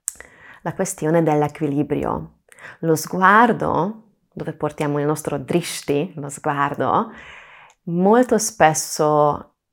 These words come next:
ha un ruolo fondamentale come riusciamo a lavorare nelle posizioni di equilibrio nello yoga. E ti invito anche di provare che magari quando fai,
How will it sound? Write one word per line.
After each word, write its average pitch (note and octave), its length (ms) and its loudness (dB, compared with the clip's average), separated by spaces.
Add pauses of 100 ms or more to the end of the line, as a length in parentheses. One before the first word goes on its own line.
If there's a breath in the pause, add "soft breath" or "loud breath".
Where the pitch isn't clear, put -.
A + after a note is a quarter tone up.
(140)
ha D#3+ 180 2
un E3 220 2
ruolo D#3 500 4
fondamentale C#3+ 1120 -2 (280 loud breath)
come F#3+ 300 2
riusciamo D#3 580 0
a D3+ 40 0
lavorare D3 580 4
nelle E3+ 460 2
posizioni D3+ 680 -4
di C#3+ 140 -4
equilibrio C#3 640 -4
nello C3+ 320 -6
yoga. - 480 -8 (1080 loud breath)
E G#3+ 120 -8
ti B3+ 100 4
invito C4 400 6
anche G#3+ 300 2
di D#3+ 100 -2
provare E3+ 540 2
che D#3 100 -8
magari D#3 640 0 (520 soft breath)
quando D#3 760 2
fai, D#3 480 2